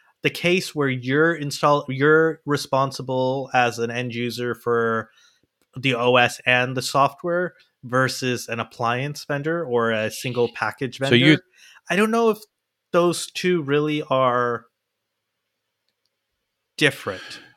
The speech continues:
Speaker 1: in the sense, I don't know if one's better than the
Speaker 2: Yeah,
Speaker 1: other,
Speaker 2: I, I don't
Speaker 1: I
Speaker 2: think,
Speaker 1: should say.
Speaker 2: yeah, I don't know if I
Speaker 1: <laughs>
Speaker 2: have a strong, I'm sure listeners might have a strong opinion. I think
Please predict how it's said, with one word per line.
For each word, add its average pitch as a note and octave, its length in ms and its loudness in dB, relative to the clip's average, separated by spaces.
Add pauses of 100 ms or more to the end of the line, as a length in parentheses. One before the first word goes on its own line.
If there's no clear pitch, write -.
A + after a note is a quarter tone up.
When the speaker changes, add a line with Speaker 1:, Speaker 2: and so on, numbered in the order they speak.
(560)
Speaker 1:
in D3 100 -2
the C#3+ 60 -2
sense, E3+ 180 -2
I G3+ 100 4
don't A3+ 100 2
know A3+ 80 4
if G#3 120 -2
one's G3 160 4
better E3+ 220 4
than D#3 140 4
the D3+ 60 6
Speaker 2:
Yeah, D3 80 6
Speaker 1:
other, D#3 220 2
Speaker 2:
I, F3 240 -6
I F3 40 -2
don't F#3 160 -4
Speaker 1:
I - 40 -20
Speaker 2:
think, - 120 0
Speaker 1:
should - 120 -8
say. - 120 -12 (340)
Speaker 2:
yeah, D#3 200 2
I E3+ 60 4
don't F3+ 140 2
know D#3+ 120 6
if D3+ 100 -2
I D3 80 4
Speaker 1:
<laughs> - 20 6
Speaker 2:
have C#3 100 4
a B2+ 60 -2
strong, C3 360 4
I'm D3+ 220 0
sure D#3 400 0 (160)
listeners B2 460 0
might A#2+ 160 4
have A2+ 100 4
a G#2 60 0
strong A2+ 280 2
opinion. G2+ 440 -2
I G2+ 100 2
think A#2+ 320 0